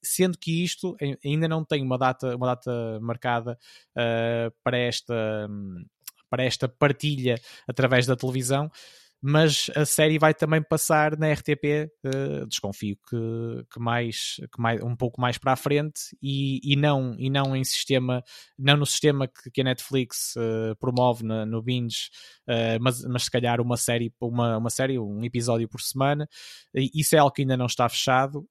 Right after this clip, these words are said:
eh, mas a série também será disponibilizada pela, pela R T P, como eu estava a dizer. E uma curiosidade,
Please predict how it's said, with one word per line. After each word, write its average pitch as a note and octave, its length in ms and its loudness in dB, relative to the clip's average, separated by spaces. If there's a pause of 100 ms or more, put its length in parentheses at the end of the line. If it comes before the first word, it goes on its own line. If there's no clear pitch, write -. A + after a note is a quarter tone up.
eh, C#3+ 500 2
mas C#3+ 200 4
a C#3+ 60 0
série C#3+ 260 2
também C#3+ 220 -2
será C#3 220 0
disponibilizada C3 920 -2
pela, A2 420 -4 (320)
pela B2 120 0
R A2+ 80 -2
T A#2+ 120 -4
P, F#2+ 200 -4
como G#2+ 120 -8
eu G#2 40 -4
estava A2+ 220 -2
a A2 40 -2
dizer. G2 280 -6 (560)
E D3+ 140 0
uma E3 140 6
curiosidade, D3+ 600 2